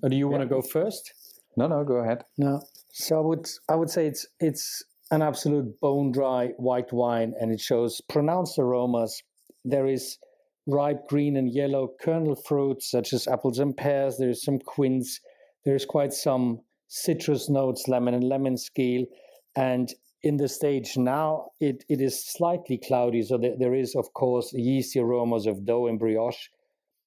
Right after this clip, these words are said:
Speaker 1: And there is a prominent note of cider, natural, unfiltered apple juice, and some bruised apple. It's bone dry. It has an integrated, yes, vibly, vi-, vibrant,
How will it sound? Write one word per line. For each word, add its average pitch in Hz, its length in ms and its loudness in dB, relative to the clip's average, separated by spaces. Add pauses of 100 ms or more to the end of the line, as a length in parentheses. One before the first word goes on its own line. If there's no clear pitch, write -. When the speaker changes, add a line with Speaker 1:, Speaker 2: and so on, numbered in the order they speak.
(180)
Speaker 1:
And 131 380 0
there 147 120 2
is 151 100 0
a 160 40 0
prominent 139 500 -2
note 120 320 0
of 113 160 0
cider, 120 640 0
natural, 117 680 0
unfiltered 117 640 -2
apple 117 260 0
juice, 113 500 0
and 110 100 0
some 107 200 0
bruised 117 340 0
apple. 110 400 -2 (580)
It's 113 140 2
bone 160 320 2
dry. 135 440 0 (580)
It 131 120 -2
has 135 420 -2 (280)
an 147 160 2
integrated, 143 880 0
yes, 127 360 0
vibly, 127 640 2 (360)
vi-, 147 280 0 (500)
vibrant, 127 580 2